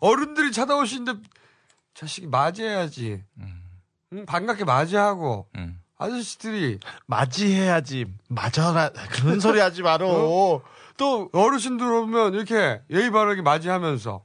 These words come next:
Speaker 2: 음.
Speaker 1: 응? 그 어른들이 이렇게 풍성한 언어의 향연을 펼치면 <laughs> 잘 청취했다가 다음에 활용해서 쓰기도 하고,
Speaker 2: 음.
Speaker 1: 응?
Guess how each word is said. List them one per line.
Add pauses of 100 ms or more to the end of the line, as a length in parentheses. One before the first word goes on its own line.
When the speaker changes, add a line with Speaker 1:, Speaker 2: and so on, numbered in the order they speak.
Speaker 2:
음.
Speaker 1:
응?
그
어른들이
이렇게 (600)
풍성한 (280)
언어의
향연을
펼치면 (120)
<laughs>
잘
청취했다가
다음에
활용해서
쓰기도
하고,
Speaker 2:
음. (100)
Speaker 1:
응?